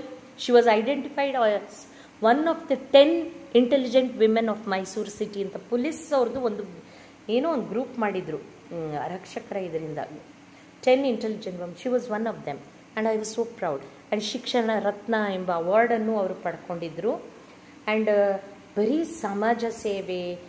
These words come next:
ಸಭಾ ಸೇವೆ, ರಾಜಕೀಯದಲ್ಲಿ ಎತ್ತಿದ ಕೈಯಾಗಿ, she was a two time corporator also, nominated corporator. ಅವರ ethics, ಅವರ morality, ಅವರ ಸತ್ಯ ಧರ್ಮನ ನೋಡಿ ಶ್ರೀಕಂಠ ದತ್ತ ನರಸಿಂಹರಾಜ ಒಡೆಯರವರು,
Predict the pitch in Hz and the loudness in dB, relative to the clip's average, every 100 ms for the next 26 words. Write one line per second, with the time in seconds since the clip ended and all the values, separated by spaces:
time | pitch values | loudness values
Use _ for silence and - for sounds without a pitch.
0 | - - - - - 190 185 233 269 - | -20 -20 -20 -20 -6 -4 6 6 6 4
1 | 220 190 180 180 175 - - - 170 226 | 2 2 -2 -2 -4 -10 -16 -6 -2 2
2 | 320 - 392 359 370 349 320 302 294 247 | 2 2 2 4 6 6 2 2 2 2
3 | 240 214 214 196 185 185 202 - - - | -2 -6 -2 0 0 0 -4 -8 -14 -2
4 | 247 262 247 247 269 285 - 269 262 - | 4 4 4 0 -6 -2 2 2 2 4
5 | 240 254 - 339 302 - 185 143 123 - | 6 6 4 2 2 2 0 0 -4 -8
6 | - 120 - - 196 190 196 202 202 214 | -8 -8 -10 -12 -4 -2 -2 -4 -4 -6
7 | 202 196 180 - 202 202 208 - - - | -4 -2 -2 0 -2 0 -2 -6 -12 -4
8 | 180 208 208 202 - 190 196 269 - 269 | 2 6 6 4 0 -2 -2 -6 0 6
9 | 233 208 196 190 196 226 254 254 254 254 | 6 6 2 2 4 6 6 2 2 4
10 | 190 185 - 220 214 - 247 269 202 151 | 4 0 0 -2 -2 -2 4 6 4 2
11 | 190 214 254 254 226 208 254 294 233 - | 2 2 0 2 0 0 0 0 -4 -6
12 | - - - 311 330 339 320 277 240 247 | -16 -20 -6 -4 0 0 2 0 0 -2
13 | 247 240 226 220 254 247 240 233 214 220 | -2 -2 -2 -2 -2 0 2 0 0 0
14 | 220 214 208 220 240 - | 0 -2 -2 -2 -2 -6